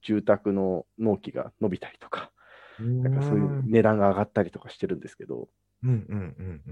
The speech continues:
Speaker 2: ん。
Speaker 1: まあ、ちょっとしたリフォームをするのに、今のホームセンター行って、
Speaker 2: うん。
Speaker 1: その、必要なサイズのものがなくて、僕は結構最近、隣の、隣の市まで行って買いに行ったみたい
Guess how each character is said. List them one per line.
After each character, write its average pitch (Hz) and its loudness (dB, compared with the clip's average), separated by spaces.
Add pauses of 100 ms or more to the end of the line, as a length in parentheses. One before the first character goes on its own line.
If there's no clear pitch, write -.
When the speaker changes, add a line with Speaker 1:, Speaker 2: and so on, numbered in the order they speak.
Speaker 2:
ん。 - -14
Speaker 1:
ま 110 0
あ、 - -4 (240)
ち - 4
ょ 190 12
っ 190 2
と 208 4
し 202 0
た 196 10
リ 185 4
フ 202 4
ォ 190 10
ー - 8
ム 123 6
を 101 4
す 107 -2
る 104 2
の 82 -6
に、 80 -8 (260)
今 87 -6
の 110 -2
ホ - 0
ー - 6
ム 113 2
セ 110 2
ン 101 -4
タ - -2
ー - -2
行 - -16
っ - -20
て、 - -6
Speaker 2:
う - -14
ん。 - -18
Speaker 1:
そ - -18
の、 - -16
必 - 0
要 151 6
な 135 4 (200)
サ 135 4
イ 123 4
ズ - -10
の 85 -4
も 82 -6
の 73 -10
が 85 -8
な 101 -2
く - -20
て、 69 -4
僕 - -14
は - -16
結 - -6
構 - -10
最 98 2
近、 101 -6 (560)
隣 135 0
の、 135 -4 (380)
隣 131 4
の 135 0
市 131 0
ま 110 8
で 82 0
行 67 -8
っ - -20
て - -6
買 90 -2
い - -2
に 85 -8
行 - -12
っ - -20
た - -8
み - -12
た - -14
い - -18